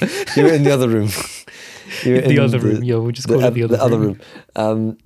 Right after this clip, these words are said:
Speaker 2: so yeah, anyway, that was my, that was my first like, group of reflec-, reflections.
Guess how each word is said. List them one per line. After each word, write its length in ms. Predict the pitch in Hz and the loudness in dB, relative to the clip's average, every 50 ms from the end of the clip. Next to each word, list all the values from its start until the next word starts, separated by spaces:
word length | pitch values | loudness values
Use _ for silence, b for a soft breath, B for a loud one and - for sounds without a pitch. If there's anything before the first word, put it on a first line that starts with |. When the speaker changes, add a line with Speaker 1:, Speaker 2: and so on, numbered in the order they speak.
| - - _ - | -18 -18 _ -10
Speaker 2:
so 160 | - - 120 | -4 -2 0
yeah, 200 | 110 104 101 92 - - | 2 2 2 0 0 0
anyway, 320 | 127 123 107 87 - - _ - - | 0 0 0 -2 -4 -10 _ -4 -2
that 160 | 151 170 190 | -2 0 0
was 180 | 180 156 131 139 | 0 -2 -2 -2
my, 220 | 143 131 120 117 | -2 -2 -2 0
that 120 | - 127 | 0 0
was 140 | 131 131 120 | 0 0 0
my 200 | 123 117 113 107 | 0 -2 -2 -4
first 580 | 104 - - - - 123 117 113 - - - _ _ _ - | -6 -8 -14 -6 -2 -2 -2 -2 -2 -8 -14 _ _ _ -16
like, 180 | - - - 113 | -12 -12 -10 -4
group 180 | 104 117 110 104 | -2 -2 -2 -2
of 80 | 107 98 | -4 -8
reflec-, 300 | 92 101 101 - - _ | -6 -6 -6 -6 -6 _
reflections. 580 | - 110 104 - 110 101 - - - - - | -8 -6 -4 -2 -2 -4 -4 -6 -16 -16 -18